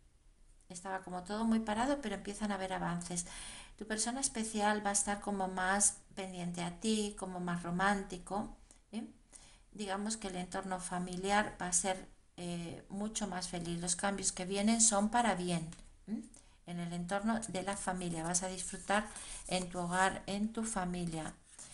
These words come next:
Estás teniendo una conexión con tu parte interna, con tu parte interior. Es como un crecimiento personal, ¿no? Que vas a tener, porque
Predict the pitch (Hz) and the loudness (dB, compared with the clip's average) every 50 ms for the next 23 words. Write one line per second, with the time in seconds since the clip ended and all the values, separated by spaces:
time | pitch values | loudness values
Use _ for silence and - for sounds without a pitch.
0 | - - - - - - 180 180 - - - 185 185 185 185 190 196 196 - - | -18 -18 -18 -20 -14 -8 -2 0 0 0 0 0 2 2 4 4 4 4 4 4
1 | 208 196 196 196 196 196 202 196 190 - - 202 208 202 196 190 - - 190 185 | 2 0 0 0 0 0 0 0 0 0 2 2 2 2 2 0 -2 -4 -4 -4
2 | 180 185 175 - - - 220 220 226 226 233 240 254 254 - - - - - - | -2 2 4 6 6 8 8 8 10 8 8 6 4 -2 -6 -8 -14 -20 -20 -20
3 | - - - - - - - - 247 277 285 277 - - 240 220 - 208 208 214 | -20 -20 -20 -20 -20 -16 -8 -6 -4 -4 -4 -4 -6 -6 -6 -2 0 2 2 0
4 | - - - 226 220 - 190 190 185 175 - - 190 180 170 170 170 165 - - | 0 -2 -4 -4 -2 -2 -4 -6 -6 -4 -2 0 0 0 2 0 -2 -2 -2 -4
5 | 143 175 175 185 180 - 185 185 190 - - 214 - - - 185 180 - 175 175 | -4 -4 -4 -6 -4 -2 -2 -2 -2 -4 -6 -6 -6 -4 -6 -6 -4 -4 -4 -2
6 | 175 175 180 190 - - 240 247 240 233 226 226 220 220 220 208 202 208 208 208 | 0 0 0 0 -2 -2 -2 -2 0 0 0 0 0 0 2 2 4 4 2 2
7 | - 190 - - 185 - - - 190 180 180 185 180 170 160 - - - 202 220 | 0 -4 -6 -6 -6 -6 -4 -4 -4 -4 -2 0 0 0 -2 -2 -4 -6 -6 -6
8 | - - - - - - - - - - - - - - - 175 185 180 - - | -6 -8 -14 -18 -18 -18 -18 -18 -18 -18 -18 -18 -12 -8 -4 -2 -2 0 0 -2
9 | 190 185 185 180 175 175 170 170 - 175 - - - 175 - - | -2 -4 -4 -4 -2 -2 -4 -4 -6 -10 -12 -10 -10 -10 -10 -12